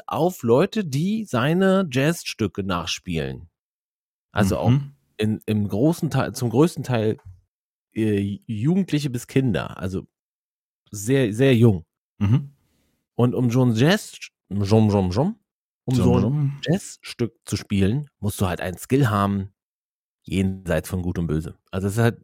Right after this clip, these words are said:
Speaker 1: das, das ist der wahre Skill. Einfach
Speaker 2: Mhm.
Speaker 1: so ein Rock'n'Roll- oder Metal-Schlagzeuger, seid mir nicht böse, eine Double Bass oder eine Triple Bass ist gut. Ich kann's nicht, aber das ist halt nichts im Gegensatz zu dem, was der da spielt.
Speaker 2: Mhm.
Speaker 1: Nicht.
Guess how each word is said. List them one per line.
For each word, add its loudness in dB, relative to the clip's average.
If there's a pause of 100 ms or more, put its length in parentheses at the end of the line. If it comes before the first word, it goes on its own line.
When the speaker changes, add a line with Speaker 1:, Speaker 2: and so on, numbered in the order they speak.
Speaker 1:
das, -6
das -2
ist -8
der -4
wahre 2
Skill. -4 (340)
Einfach -2
Speaker 2:
Mhm. 2
Speaker 1:
so 0
ein 0
Rock'n'Roll- 0
oder 2
Metal-Schlagzeuger, -2
seid -8
mir -2
nicht -4
böse, 4 (320)
eine -8
Double 0
Bass 2
oder -16
eine -20
Triple -4
Bass 0 (120)
ist -4 (1160)
gut. 0 (1000)
Ich -2
kann's -2
nicht, -4 (640)
aber 2
das 4
ist 0
halt 2
nichts 2
im 2
Gegensatz 0
zu -10
dem, 0
was -2
der 0
da -4
spielt. -16 (360)
Speaker 2:
Mhm. 4
Speaker 1:
Nicht. 0